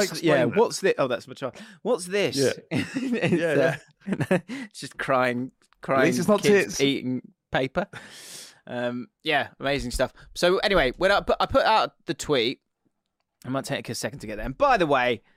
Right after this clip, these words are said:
Speaker 1: uh, welcome and hello to our beloved patrons who are poorly treated, let's be honest, by us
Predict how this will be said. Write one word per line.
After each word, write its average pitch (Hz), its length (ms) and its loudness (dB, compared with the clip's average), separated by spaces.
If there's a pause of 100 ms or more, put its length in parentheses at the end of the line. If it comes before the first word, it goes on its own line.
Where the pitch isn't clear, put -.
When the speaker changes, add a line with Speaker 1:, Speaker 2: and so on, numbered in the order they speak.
(260)
Speaker 1:
uh, 151 300 6 (560)
welcome 185 420 4
and 123 100 4
hello 135 380 6
to 127 240 0
our 123 100 4
beloved 131 440 -2
patrons 113 500 -6
who 113 160 -6
are 120 180 0 (320)
poorly 349 340 4
treated, 113 440 -4
let's - 160 -8
be 107 160 -14
honest, 104 260 -14
by 110 160 -8
us 107 260 -14